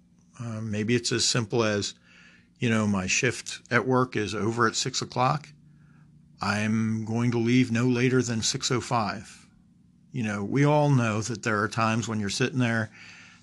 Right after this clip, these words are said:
and the end of the day comes and you're like, "Well, I could get this little bit of work done." Don't do it. Leave it for the next day. You're never gonna get every single thing done. Set that boundary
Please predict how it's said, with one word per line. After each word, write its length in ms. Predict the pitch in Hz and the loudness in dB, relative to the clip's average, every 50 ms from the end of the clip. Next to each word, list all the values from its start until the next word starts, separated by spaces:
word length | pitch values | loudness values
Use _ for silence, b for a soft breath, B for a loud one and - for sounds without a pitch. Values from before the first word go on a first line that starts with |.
| B - | B -8
and 360 | 98 104 104 104 98 98 98 | -6 -4 -2 -2 0 0 0
the 120 | 95 95 | 0 2
end 160 | 110 127 131 123 | 2 2 2 2
of 80 | 117 | 0
the 80 | 110 107 | 0 -2
day 260 | 107 117 113 110 107 | -2 -2 0 -2 -2
comes 480 | 101 - 117 107 104 104 104 104 98 101 | -2 -4 -4 -2 -2 -2 -2 -4 -4 -4
and 140 | 104 101 | -4 -4
you're 80 | 104 101 | -4 -4
like, 180 | 104 104 113 - | -4 -4 -2 0
"Well, 160 | 165 156 147 | 2 4 6
I 80 | 147 | 6
could 160 | 139 143 135 117 | 4 2 -2 -4
get 160 | 123 113 - | -4 -4 -4
this 240 | 123 101 - - 151 | -6 -8 -6 -4 -2
little 300 | 151 156 160 156 151 139 | -2 0 0 0 0 0
bit 160 | 127 131 127 | 0 0 0
of 80 | 123 | 0
work 280 | 117 117 113 104 98 - | 0 0 0 0 -2 -4
done." 300 | - 87 78 78 90 - - - - _ - - _ _ - - - - _ - - - | -8 -10 -10 -10 -12 -14 -16 -20 -20 _ -20 -20 _ _ -20 -20 -20 -20 _ -20 -12 -4
Don't 240 | - 143 143 135 135 | 0 2 2 2 2
do 200 | - 131 117 95 | 2 0 0 0
it. 140 | 82 - - - - - - - - - - _ _ - - - - _ _ _ _ - - _ - | -4 -8 -14 -18 -20 -20 -20 -20 -20 -20 -20 _ _ -20 -20 -20 -20 _ _ _ _ -20 -16 _ -2
Leave 260 | 127 135 143 139 143 | 2 2 4 4 2
it 120 | 147 - | 0 -2
for 120 | - 143 123 | 0 0 2
the 120 | 120 120 | 2 4
next 240 | 120 113 110 - - | 2 2 0 0 -2
day. 180 | 113 101 95 | -2 -2 -2
You're 120 | 92 98 104 | -2 -2 -2
never 360 | 110 113 120 131 127 135 123 | -2 -2 0 0 2 2 2
gonna 160 | 123 131 127 | 2 2 2
get 240 | 107 113 117 107 - | 2 0 0 -2 -2
every 360 | - 120 110 113 107 117 107 | -4 -4 -2 -2 0 0 0
single 340 | - - 117 110 107 107 104 | 0 -2 -2 -2 -4 -4 -6
thing 320 | - - 117 101 98 98 | -6 -6 -2 0 0 0
done. 340 | 95 90 87 85 85 85 - - _ b b b b b b b b b b b b b b b b _ _ _ _ _ _ _ _ _ _ _ _ _ _ _ _ _ _ _ _ | 0 -2 -6 -10 -10 -12 -14 -18 _ b b b b b b b b b b b b b b b b _ _ _ _ _ _ _ _ _ _ _ _ _ _ _ _ _ _ _ _
Set 360 | - - - - 127 131 - | -6 -4 0 0 0 0 0
that 240 | 147 147 143 - - | -2 -2 -2 -4 -4
boundary 680 | 120 107 107 104 104 101 101 95 104 104 101 98 - | -2 -2 -2 -2 -2 -2 -2 -2 -2 -4 -6 -10 -14